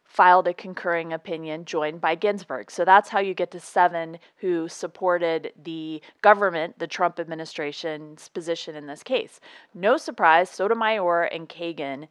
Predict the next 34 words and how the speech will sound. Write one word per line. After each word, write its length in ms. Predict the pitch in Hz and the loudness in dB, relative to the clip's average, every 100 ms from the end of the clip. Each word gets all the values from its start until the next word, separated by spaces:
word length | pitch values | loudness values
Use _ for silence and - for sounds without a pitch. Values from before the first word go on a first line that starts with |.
| _ | _
dissented. 680 | - 175 - 147 147 117 - _ - - | -6 -6 -4 -6 -6 -14 -18 _ -20 -14
So 120 | - 208 | -2 2
what 220 | 226 233 | 2 0
should 300 | - 330 381 | -4 -2 0
have 80 | 269 | 2
been 380 | 202 180 185 - - | 0 0 -8 -8 -4
a 120 | 185 | -4
nine 420 | 170 185 240 254 | -2 -2 -2 -2
to 140 | 247 196 | -4 -6
zero 360 | 180 175 175 | -4 0 0
opinion 720 | 170 165 170 160 143 143 196 _ _ _ - | -2 -6 -8 -6 -6 -8 -10 _ _ _ -12
was 180 | 156 151 | -10 -8
a 140 | 190 | -10
seven 500 | - 302 349 339 262 | -6 -2 -2 -2 -10
to 240 | - 175 151 - | -12 -18 -18 -14
two 420 | - 143 127 - | -10 -10 -10 -14
opinion. 540 | 160 156 156 - 160 180 _ - - _ 208 | -16 -12 -14 -14 -20 -20 _ -20 -20 _ 6
My 160 | 226 | 6
third 260 | 247 403 440 | 8 4 4
point 260 | 277 208 185 | 0 -4 -6
to 80 | |
share 300 | 180 180 165 | -8 -4 -4
with 160 | 156 156 | -4 -6
you 180 | 156 156 | -10 -8
is 120 | 185 | -6
that 200 | 196 202 | -4 -6
the 140 | 240 254 | -6 -2
left 600 | 254 311 262 - - 175 | 6 8 8 4 -16 4
wants 360 | 226 269 269 | 4 4 0
the 140 | - 294 | -6 -6
Supreme 420 | - 285 262 233 | -6 -8 -8 -8
Court 260 | 226 190 - | -6 -8 -8
to 180 | - | -16
implement 440 | 247 254 254 208 | -14 -10 -10 -8